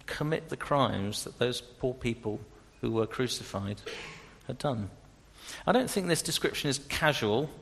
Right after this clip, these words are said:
or a mistake, and it's repeated, obviously, in various forms elsewhere in the New Testament. This struggle against our pre-salvation selves is bitter, it's serious, and it must result in the death of our,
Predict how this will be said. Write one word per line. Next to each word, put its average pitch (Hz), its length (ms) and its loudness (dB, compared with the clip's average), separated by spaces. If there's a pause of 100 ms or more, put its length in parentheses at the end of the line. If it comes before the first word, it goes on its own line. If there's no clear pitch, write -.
(800)
or 131 140 6
a - 20 6
mistake, - 720 2 (920)
and 131 120 4
it's - 160 -2
repeated, - 420 -2
obviously, 113 400 2
in 117 80 0
various 120 300 4
forms 113 460 0
elsewhere 98 720 0
in 110 140 -4
the 107 80 -2
New 110 160 -2
Testament. - 680 -8 (1120)
This 202 120 4
struggle - 760 4
against 127 440 2
our 131 140 6
pre-salvation 127 1000 2
selves 107 500 0
is 113 120 -2
bitter, 113 460 2
it's - 220 0
serious, 113 640 2
and 113 100 4
it - 80 -2
must 127 380 0
result 123 440 0
in 117 160 2
the 117 80 2
death 117 400 -2
of 127 180 -8
our, 110 280 -2